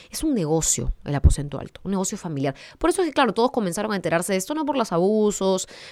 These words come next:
no por los excesos, no por los maltratos, sino porque querían hacerse del estadio, ¿no es cierto?, de Alianza Lima. Por ahí empezó la cosa, porque tienen plata, manejan muchísimo dinero,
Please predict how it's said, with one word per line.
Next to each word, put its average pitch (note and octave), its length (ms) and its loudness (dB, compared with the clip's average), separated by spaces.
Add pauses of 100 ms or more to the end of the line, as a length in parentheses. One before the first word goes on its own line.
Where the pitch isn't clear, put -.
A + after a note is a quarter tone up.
no B3+ 160 6
por A3 140 6
los F3+ 160 2
excesos, E3+ 960 0 (160)
no B3+ 160 4
por G3 140 2
los D#3 100 0
maltratos, D#3 880 -2 (160)
sino G#4 220 -2
porque C4 200 4
querían F#3+ 400 2
hacerse F3+ 440 0
del F3 180 -2
estadio, C#3 520 -2 (120)
¿no - 140 -12
es C#3 80 -10
cierto?, D#3 360 -2
de D#3 100 2
Alianza C3+ 300 -2
Lima. B2 320 -10 (680)
Por G3 100 8
ahí G#3+ 180 6
empezó G3 320 2
la D#3 100 0
cosa, - 240 -6
porque E3 180 -12
tienen B3 180 -12
plata, A#3 520 -12 (420)
manejan A3 380 0
muchísimo G#3+ 640 -4
dinero, F3+ 420 0